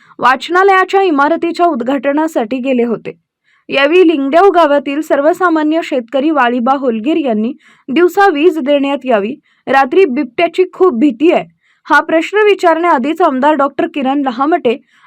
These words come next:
यांनी वाळीबा होलगीर यांच्या कानशिलात लगावत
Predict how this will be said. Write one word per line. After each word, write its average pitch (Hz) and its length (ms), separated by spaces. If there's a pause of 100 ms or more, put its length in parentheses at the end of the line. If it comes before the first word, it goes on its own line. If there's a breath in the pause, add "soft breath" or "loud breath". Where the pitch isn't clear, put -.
यांनी 302 300
वाळीबा 320 420
होलगीर 349 440
यांच्या 294 360
कानशिलात 302 680
लगावत 240 500